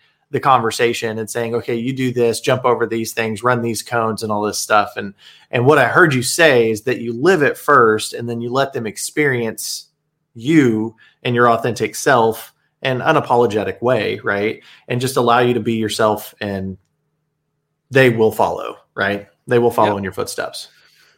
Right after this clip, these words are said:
Speaker 2: Absolutely. Yeah. And, and it, I think it's really important to do that, uh, for a, a number of reasons. Number one, when they see that there's no judgment and that,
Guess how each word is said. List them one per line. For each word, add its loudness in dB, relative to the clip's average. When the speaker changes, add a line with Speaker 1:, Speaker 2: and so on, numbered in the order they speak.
Speaker 2:
Absolutely. -6
Yeah. -2
And, -4
and -2
it, 0
I -2
think -4
it's -8
really -2
important -8
to -12
do -8
that, -4
uh, -10
for -6
a, -10
a -6
number -6
of -10
reasons. -8
Number -4
one, -2
when -8
they -4
see -8
that -14
there's -4
no -6
judgment -8
and -8
that, -6